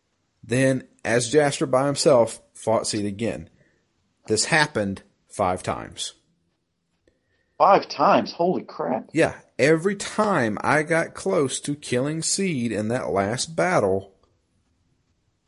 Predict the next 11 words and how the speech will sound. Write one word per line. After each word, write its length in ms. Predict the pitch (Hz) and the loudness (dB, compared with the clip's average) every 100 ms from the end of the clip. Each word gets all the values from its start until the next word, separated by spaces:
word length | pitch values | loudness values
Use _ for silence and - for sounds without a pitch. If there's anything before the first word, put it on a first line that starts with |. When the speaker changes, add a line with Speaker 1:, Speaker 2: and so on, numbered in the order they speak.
| _ | _
Speaker 1:
he 240 | - - 120 | -12 -4 -2
would 240 | 131 131 | -2 -2
do 160 | 123 120 | -2 2
that 240 | 131 - | 2 0
fucking 560 | - - - 95 135 143 | -8 -4 -2 -2 -2 -6
attack 640 | 143 - 226 127 110 - - - _ _ | -6 -4 -2 -2 -4 -14 -20 -20 _ _
and 240 | - 135 135 | -6 -6 -6
kill 340 | - - 196 | -4 0 2
me 180 | 120 110 | 2 -4
instantly. 760 | 82 147 - - - - 55 - _ _ _ _ _ _ _ _ _ _ _ _ _ | -4 -6 -6 -8 -10 -12 -14 -16 _ _ _ _ _ _ _ _ _ _ _ _ _
Speaker 2:
Damn. 640 | 113 127 139 127 107 98 | 2 6 8 8 6 0